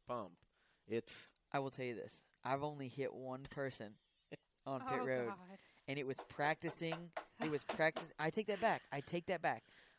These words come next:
Speaker 2: I did hit somebody at Watkins Glen a couple years ago, but it was because another competitor, I was beside somebody,
Speaker 1: Yeah.
Speaker 2: and they just, like I wasn't there, turned into me and
Speaker 1: Oh.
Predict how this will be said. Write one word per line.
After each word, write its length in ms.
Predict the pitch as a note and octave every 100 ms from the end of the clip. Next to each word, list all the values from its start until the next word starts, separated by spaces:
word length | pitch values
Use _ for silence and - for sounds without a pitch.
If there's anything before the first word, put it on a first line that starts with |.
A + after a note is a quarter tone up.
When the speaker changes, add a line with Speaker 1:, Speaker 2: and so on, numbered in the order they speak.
| - C#3+
Speaker 2:
I 180 | D3+
did 200 | F3 F#3
hit 180 | E3+ F#3+
somebody 380 | - D#3+ D3+ C#3+
at 80 | B2
Watkins 340 | C3+ C#3+ C#3+
Glen 160 | D#3+ C#3+
a 40 |
couple 220 | D#3 C#3+
years 160 | C3+ C3+
ago, 180 | B2+ A#2+
but 100 | A#2+
it 60 | A2+
was 100 | A#2+
because 280 | C3 C#3+ C#3
another 260 | C3+ C3+
competitor, 720 | - A#2 - D3+ C3+ B2 A#2 - - _ _ _
I 80 | C#3
was 180 | D3+ C#3+
beside 420 | C3 - C3 D#3
somebody, 440 | F#3 F#3+ G#3 A3 -
Speaker 1:
Yeah. 140 | G2+ C#3
Speaker 2:
and 100 | C#3
they 120 | C#3
just, 340 | C3 B2+ - _ _ - -
like 200 | B2+ C3
I 60 | B2
wasn't 280 | B2 A#2+ B2
there, 140 | A#2+
turned 300 | - C#3+ C3
into 140 | C3 A#2+
me 220 | A#2 - _ _ _ _ C3+
and 120 | C3
Speaker 1:
Oh. 200 | C3